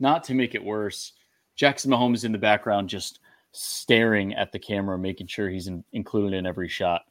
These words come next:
Uh, and of course, the Chiefs just decimate the Chargers. I don't want the Chargers to win, but I'm not, like, a Chiefs win or a Chiefs loss wouldn't be terrible for me.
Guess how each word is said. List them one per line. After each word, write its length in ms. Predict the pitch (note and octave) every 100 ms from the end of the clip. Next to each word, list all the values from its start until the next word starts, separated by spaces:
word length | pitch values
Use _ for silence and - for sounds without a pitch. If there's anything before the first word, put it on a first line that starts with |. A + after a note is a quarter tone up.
| _ _ _ _ -
Uh, 160 | A#2 A#2
and 220 | - C#3 B2+
of 120 | A#2+
course, 260 | C3 A#2
the 100 | -
Chiefs 300 | G#2 - G2+
just 180 | - F#2
decimate 460 | G#2 F#2+ G2 F#2+ F#2
the 60 |
Chargers. 340 | - F#2+ F#2 F#2+
I 120 | E3+
don't 120 | E3+
want 160 | A#2+ G2+
the 40 |
Chargers 340 | - G2 F2 -
to 100 | G2
win, 280 | G#2+ G#2
but 120 | G2+ G#2+
I'm 180 | G#2+
not, 260 | G#2+ G#2+ G#2
like, 360 | F#2+ F2 - _ _ _ _ _ _ _ -
a 40 |
Chiefs 380 | - - C3+ -
win 380 | C3+ B2+ A#2 - _ -
or 100 | A#2
a 40 |
Chiefs 300 | G#2+ A#2+ G2+
loss 320 | A2 A2+ A#2+
wouldn't 160 | B2 A2
be 80 | G#2+
terrible 500 | - A2+ A#2+ A#2 A2+
for 140 | -
me. 260 | A2 A2+